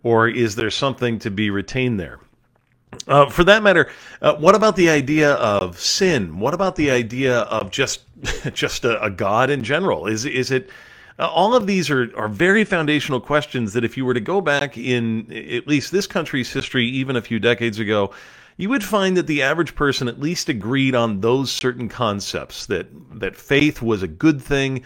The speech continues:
that history was trustworthy, that, uh, the idea of God made sense, and the idea of sin, of course, made sense. And there's a lot more objections out there, but some, those are some of the things that are kind of floating around in my mind.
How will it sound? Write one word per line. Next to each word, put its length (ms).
that 240
history 500
was 300
trustworthy, 800
that, 460
uh, 380
the 200
idea 360
of 260
God 360
made 240
sense, 460
and 240
the 140
idea 320
of 120
sin, 460
of 160
course, 280
made 180
sense. 460
And 400
there's 160
a 40
lot 220
more 220
objections 440
out 200
there, 100
but 160
some, 220
those 200
are 60
some 140
of 60
the 60
things 220
that 100
are 60
kind 140
of 80
floating 280
around 200
in 80
my 80
mind. 400